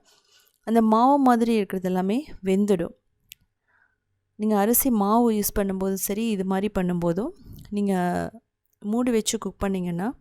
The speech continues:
நல்லா சீக்கிரமா வெந்துரும், கிறிஸ்பினஸ் வரும், மாவு மாதிரி இருக்காது, ஒயிட் கலர் இந்த மாவு இருக்காது. சாப்பிடும்போது அந்த மாவோட டேஸ்ட் தெரியாது.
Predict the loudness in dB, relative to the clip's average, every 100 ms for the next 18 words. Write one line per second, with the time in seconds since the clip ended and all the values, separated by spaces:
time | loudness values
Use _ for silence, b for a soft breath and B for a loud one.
0 | _ b b b b b b _ -6 -2
1 | 2 4 2 0 -4 -2 -2 0 0 0
2 | 0 -2 -4 -8 _ _ _ -4 -4 -2
3 | -2 -2 -2 -4 -4 -6 -12 _ _ _
4 | _ -8 0 2 2 0 -4 -4 -6 -6
5 | -4 -2 -2 -4 -4 -2 -2 -2 -2 -2
6 | -4 -4 -2 0 -2 -6 -8 -6 -8 -10
7 | B B B B _ -2 2 4 2 2
8 | 2 2 0 2 2 2 0 -4 -6 -2
9 | 0 0 0 0 0 -2 -4 -6 -8 -10
10 | -8 -6 -6 -8 -14